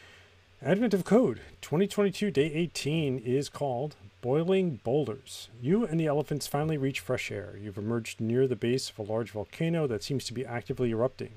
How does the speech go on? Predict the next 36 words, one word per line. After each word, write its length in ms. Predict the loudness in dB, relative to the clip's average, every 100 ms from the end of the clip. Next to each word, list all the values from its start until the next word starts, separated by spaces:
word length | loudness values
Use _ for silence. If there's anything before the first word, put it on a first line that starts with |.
| -16
Fortunately, 680 | -2 -2 0 -2 0 -2 -2
the 120 | -2
lava 300 | -2 0 0
seems 280 | -2 -4 -6
to 60 | -6
be 140 | -8
flowing 460 | -4 -2 0 -2 -2
away 300 | 0 2 2
from 180 | 0 0
you 180 | 0 0
and 80 |
toward 200 | -2 -6
the 100 | -2
ocean. 320 | -2 -2 -10 -18 -14
That's 160 | -12 -10
good. 200 | -12 -12 -18 -20 -20 -20 -20 -20 -20 -20 -2
Bits 180 | 0 0
of 80 | 4
lava 260 | 4 4 2
are 60 |
still 180 | 2 0
being 220 | 0 0
ejected 420 | 0 -2 -2 -6
toward 320 | -6 -2 0 0
you, 180 | -4
so 280 | -4 -2 -2
you're 240 | -2 -6 -4
sheltering 580 | -2 -2 -2 -2 -2
in 140 | -2 -4
the 80 | -4
cavern 400 | -2 -2 -2 -4
exit 320 | -6 -6 -8
a, 40 |
a 200 | -8 -6
little 260 | -4 -2 -2
longer. 380 | -4 -6 -10